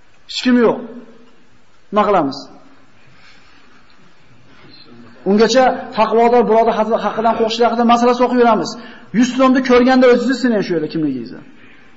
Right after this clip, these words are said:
Oxlab o'tib keta olasiz, Allohu akbar, Alloh yordam berdi. Bu yoqqa qarab turib necha marta? Uch yuz marta so'rasanglar ham sizlarniki bo'lmaydi. Shar'iy hukm shuki,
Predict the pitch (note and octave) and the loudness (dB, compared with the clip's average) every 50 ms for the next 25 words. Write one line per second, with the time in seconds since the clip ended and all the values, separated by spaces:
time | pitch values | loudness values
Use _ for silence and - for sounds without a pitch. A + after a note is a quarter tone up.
0 | - - - - G3+ A3 A#3 B3+ B3+ B3 B3 B3 B3+ B3+ B3 B3+ B3+ B3+ C4 C4 | -20 -8 0 2 4 4 4 4 4 4 2 2 0 0 2 2 4 4 4 4
1 | B3+ C#4 C#4 C4 A#3+ A3+ A3 A3 G3+ F3 F3+ E3 D#3+ D#3+ D3 C3+ F3 F#3+ F#3 F3 | 2 2 2 2 4 4 4 4 4 4 2 -2 -2 -2 0 2 2 2 2 4
2 | D#3+ E3 E3 D#3+ D#3 D#3 C#3 C3+ B2 A2+ G#2+ - - - - - - - - - | 4 2 2 0 0 -2 -4 -4 -4 -6 -10 -14 -20 -20 -20 -20 -20 -20 -20 -20
3 | - - - - - - - - - - - - - - - - - - - - | -20 -20 -20 -20 -20 -20 -20 -20 -20 -20 -20 -20 -20 -20 -20 -20 -20 -20 -20 -20
4 | - - - - - E3 F#3 G3 G3 G#3 G#3+ G3+ G3+ G3+ G3+ G3 G3 A#3 A#3 G#3+ | -20 -20 -20 -10 -6 -2 0 0 2 2 0 2 2 2 2 2 2 0 0 0
5 | G3+ G#3+ - A3+ A3+ A#3 A#3+ - C4+ D4 D4+ C#4+ - - - - - - - - | 0 -2 -2 -2 -4 -4 -2 0 2 2 2 0 -4 -10 -16 -18 -20 -20 -20 -20
6 | - - - - - - - - - - - - G#3+ - - A3 G3 G#3+ A3+ A3 | -20 -20 -20 -20 -20 -20 -20 -20 -20 -20 -12 -10 -8 -4 -2 -2 0 0 0 0
7 | A3+ G#3+ A3 A3 G#3+ A3 G#3 G#3+ G#3 G#3+ G#3+ A3 G#3 G#3 G#3 G3+ F#3+ F3+ E3+ F3+ | 0 -2 0 0 0 0 2 2 0 2 2 0 -2 0 0 0 0 0 0 -2
8 | E3+ F3 E3+ D3+ - B2 A2+ G2+ - - - - F#3+ G3+ A3 A3 G#3 A3 G#3+ A3+ | -2 -2 -2 -2 -4 -6 -8 -12 -14 -12 -4 0 0 2 2 2 0 0 -2 -2
9 | A3+ G#3+ A3 - - C#4 D4 | -4 -4 -6 -6 -4 -4 -4